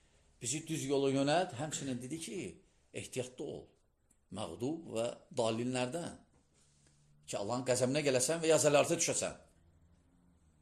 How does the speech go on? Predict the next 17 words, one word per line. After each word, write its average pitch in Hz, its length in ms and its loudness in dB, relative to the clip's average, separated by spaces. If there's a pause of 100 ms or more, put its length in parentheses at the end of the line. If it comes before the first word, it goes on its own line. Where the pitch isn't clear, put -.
(880)
Əqidədən 143 540 2
başladı, 139 440 2 (1120)
mənhəc 123 400 0
də 110 100 -2
getdi. - 380 -12 (1040)
Mənhəc 120 340 -2
məsələlərini 113 460 -2
toxundu. - 360 -14 (720)
Bəzilərində 180 500 4
danışsan 175 420 6
mənhəcdən, 160 400 0
deyir, 202 120 10
"A, 208 120 12
bəsdir - 380 8
də, 170 320 2
bölür 180 280 10
mənhəc." 98 460 -4